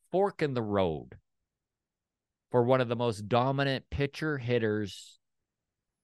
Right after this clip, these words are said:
in baseball and a unicorn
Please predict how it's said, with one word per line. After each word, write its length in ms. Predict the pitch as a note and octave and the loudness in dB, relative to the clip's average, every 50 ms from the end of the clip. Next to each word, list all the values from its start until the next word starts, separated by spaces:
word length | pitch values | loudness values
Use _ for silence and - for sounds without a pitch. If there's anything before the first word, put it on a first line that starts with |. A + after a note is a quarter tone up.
| _ _ - | _ _ -2
in 160 | A#2+ B2 B2+ | -2 0 2
baseball 680 | A#2+ B2 A2 F#2+ F2 - - - F2 F2 E2 E2+ F2+ - _ _ _ _ _ _ | 2 2 2 0 -2 -4 -4 -4 -2 -2 -2 -2 -6 -8 _ _ _ _ _ _
and 220 | G#2+ A2 A2 G#2+ | -6 -4 -4 -2
a 80 | G#2+ A2 | -2 -4
unicorn 1000 | G2+ G2 G2+ A#2 C3 C#3+ C#3+ C3+ C3 - - A#2+ A#2+ A#2 A#2 A#2 A#2 A2+ A2 | -4 -6 -4 -2 -2 0 -2 -2 -4 -6 -6 -4 -2 -2 -2 -4 -6 -6 -8